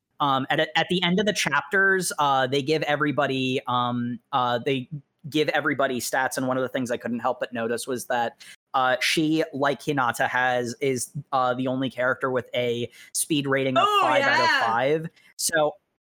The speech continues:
Speaker 1: I'm sort of wondering, I'm sort of wondering if there's going to be a parallel built between those two at some point, which is the reason why I didn't call it out directly. I'm kind of, uh, uh, thinking and also <laughs> kind of hoping that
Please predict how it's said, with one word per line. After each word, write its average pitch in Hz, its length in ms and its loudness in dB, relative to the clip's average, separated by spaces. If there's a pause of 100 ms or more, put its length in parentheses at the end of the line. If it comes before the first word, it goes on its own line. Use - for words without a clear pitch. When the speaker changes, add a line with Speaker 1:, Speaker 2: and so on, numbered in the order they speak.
(120)
Speaker 1:
I'm 180 160 4
sort 233 300 2
of 214 100 0
wondering, 180 500 2
I'm 165 160 2
sort 233 180 2
of 180 100 0
wondering 147 360 2
if 135 120 -2
there's 139 240 2
going 139 280 0
to 131 100 -6
be 135 160 0
a 127 60 0
parallel 127 460 0
built 127 280 -4
between 135 400 -4
those 131 240 -2
two 127 200 -2
at 120 140 -2
some 117 280 -2
point, 143 340 -2
which 131 200 -2
is 123 240 -2 (380)
the 196 120 4
reason 196 440 2
why 143 280 2
I 135 80 4
didn't 135 280 -2
call 131 240 0
it 127 60 0
out 127 180 0
directly. 131 400 0
I'm 131 140 -2
kind 202 460 0
of, 160 160 2 (420)
uh, 196 160 -2 (280)
uh, 147 140 4 (460)
thinking 247 500 0
and 185 160 2
also 170 420 2
<laughs> - 60 -6
kind 143 280 -4
of 123 100 -8
hoping 139 500 0
that 131 300 0